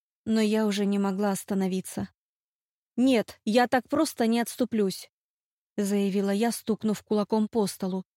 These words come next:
«Помнится, если при приеме на работу у тебя возникают какие-то сомнения в квалификации сотрудника, ты устраиваешь ему испытания? Даешь тестовое задание?» Дедушка кивнул.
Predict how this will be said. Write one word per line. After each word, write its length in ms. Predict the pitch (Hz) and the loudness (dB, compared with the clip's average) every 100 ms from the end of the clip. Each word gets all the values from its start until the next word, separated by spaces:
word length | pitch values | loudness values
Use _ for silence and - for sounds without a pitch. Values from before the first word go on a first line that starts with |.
| _ _ _ _ _ _ _ _ _ _ _ - | _ _ _ _ _ _ _ _ _ _ _ 2
«Помнится, 460 | 302 294 294 - | 4 4 2 2
если 380 | 277 277 - 277 | 2 2 0 0
при 180 | 254 269 | 0 0
приеме 460 | - 269 277 262 | 2 2 4 2
на 140 | 254 262 | 2 2
работу 420 | 262 247 247 240 | 2 2 0 0
у 80 | 233 | 0
тебя 280 | 262 226 220 | 0 2 2
возникают 680 | 233 226 254 254 220 214 | 2 0 0 2 2 0
какие-то 480 | - 226 240 226 226 | -2 -2 0 0 -2
сомнения 720 | - 240 233 269 330 269 202 | 0 2 2 2 2 2 0
в 100 | 190 | -2
квалификации 720 | - 208 220 226 - 202 - 214 | -2 0 0 -2 -2 -2 -2 -4
сотрудника, 760 | - 240 220 190 190 - 190 - _ _ _ | -2 0 0 0 -2 -4 -6 -8 _ _ _
ты 100 | - | 2
устраиваешь 840 | 262 240 - 269 240 226 226 226 247 | 2 2 2 4 4 4 2 0 0
ему 240 | 240 233 | 0 0
испытания? 800 | 226 - 240 359 415 220 175 175 _ _ _ _ _ _ _ _ _ - | -2 -4 0 2 4 2 0 -6 _ _ _ _ _ _ _ _ _ -4
Даешь 460 | 202 240 240 247 - | 2 4 4 2 2
тестовое 520 | 254 - 262 247 240 | 0 0 0 0 2
задание?» 680 | 247 269 330 226 185 185 214 _ _ _ _ _ _ _ _ _ _ _ _ _ _ - | 2 2 2 2 0 -4 -10 _ _ _ _ _ _ _ _ _ _ _ _ _ _ -4
Дедушка 480 | 190 226 240 - | 0 0 0 -4
кивнул. 500 | 226 233 202 190 185 | -4 -2 0 0 -2